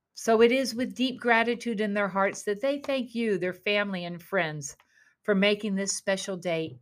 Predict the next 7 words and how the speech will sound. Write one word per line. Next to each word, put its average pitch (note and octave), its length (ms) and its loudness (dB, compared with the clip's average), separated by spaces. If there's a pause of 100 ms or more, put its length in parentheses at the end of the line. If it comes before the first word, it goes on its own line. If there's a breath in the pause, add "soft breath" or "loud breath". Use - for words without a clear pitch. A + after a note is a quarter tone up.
even G#3 360 -2
greater E3+ 400 -2
by D3+ 200 -2
sharing D#3 500 -4
it C#3+ 100 -8
with C#3+ 200 -10
them. C#3+ 400 -6